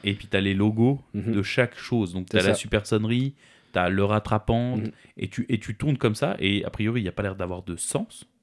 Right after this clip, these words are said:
Speaker 1: tu sais, parce que ça pourrait
Speaker 2: Tu
Speaker 1: être
Speaker 2: peux
Speaker 1: dans un
Speaker 2: aller
Speaker 1: clac,
Speaker 2: dans
Speaker 1: clac,
Speaker 2: les deux
Speaker 1: clac.
Speaker 2: sens, euh.
Speaker 1: Ouais, là, tu peux aller en avant, en arrière.
Speaker 2: Et en
Speaker 1: Rien à
Speaker 2: gros,
Speaker 1: foutre.
Speaker 2: voilà, ça te permet de dire, tiens, euh, je veux être en mode chrono,
Speaker 1: Ouais.
Speaker 2: j'ai mon poussoir de chrono, je veux changer, euh, je crois que tu peux changer
Speaker 1: Ouais.
Speaker 2: le jour ou un truc comme ça.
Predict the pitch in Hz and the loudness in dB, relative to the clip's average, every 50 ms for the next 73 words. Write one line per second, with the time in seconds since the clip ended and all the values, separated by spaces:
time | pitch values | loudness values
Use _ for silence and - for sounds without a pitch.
0 | _ _ - 113 107 - - 92 87 98 85 - - 92 92 98 - 90 - 87 | _ _ -6 -6 -6 -4 -10 -6 -6 -6 -6 -2 0 0 0 0 0 -2 0 0
1 | 95 95 92 101 92 92 101 92 92 95 139 - 101 104 107 - - - - 82 | 0 2 0 0 2 2 0 2 4 4 4 4 2 -4 -6 -8 -10 -12 -10 -10
2 | 82 82 98 107 107 95 110 117 - - - 113 101 101 101 98 - - 110 110 | -8 0 4 4 6 6 4 2 0 -2 0 2 2 2 2 0 2 0 2 4
3 | 113 110 110 107 107 101 104 104 104 98 101 104 110 127 127 - - _ _ _ | 4 4 4 4 2 2 2 2 2 2 4 4 2 2 2 0 -4 _ _ _
4 | _ - - - - _ - - - - _ _ - 113 101 107 107 107 113 120 | _ -20 -20 -20 -20 _ -20 -20 -20 -20 _ _ -4 0 0 2 4 6 6 6
5 | 113 107 98 95 92 - - 107 98 - - 107 104 110 113 110 104 101 98 101 | 6 6 2 2 0 -2 -4 -4 -4 0 0 2 2 2 0 0 0 -2 -2 -2
6 | 104 98 98 - - - 120 123 120 113 104 98 95 95 95 95 92 95 104 110 | -2 -2 -4 -6 -2 0 2 2 2 2 0 0 -2 -2 -2 -4 -4 -2 2 4
7 | 113 110 110 - 117 110 110 107 - - - 113 110 113 113 113 107 - _ _ | 4 2 2 0 0 0 0 -2 -2 0 0 2 4 4 2 2 0 -4 _ _
8 | 143 139 123 113 113 104 101 104 95 95 107 104 104 101 101 98 95 95 - _ | -6 -4 -4 0 2 2 2 2 2 2 2 2 4 2 2 0 -2 -8 -12 _
9 | _ - 104 - - 104 95 90 92 90 - - 98 95 104 120 139 151 139 120 | _ -10 -8 -4 -2 -4 -2 -2 -4 -6 -4 -4 -2 0 2 2 2 0 0 -2
10 | 95 95 92 95 104 104 101 107 117 113 113 110 107 110 _ - - - 104 104 | -6 -8 -4 -2 -2 -2 0 0 0 0 0 0 -4 -6 _ -6 -6 -4 -2 -4
11 | 101 98 107 107 104 107 107 107 101 92 90 - - - 104 98 - - _ 90 | -4 -2 0 0 2 2 2 0 0 -2 -4 -8 -4 -4 -4 -4 -6 -10 _ -10
12 | 85 - - 90 87 - 90 87 - 85 82 82 82 82 82 82 80 80 82 82 | -8 -8 -8 -10 -8 -8 -8 -6 -4 -4 -6 -4 -6 -8 -8 -10 -10 -12 -12 -12
13 | 82 85 95 - - 104 104 110 113 113 113 113 110 95 87 85 - - - 92 | -12 -12 -14 -10 -6 -4 -2 0 0 -2 -4 -6 -8 -8 -8 -8 -10 -8 -8 -6
14 | - - - | -4 0 2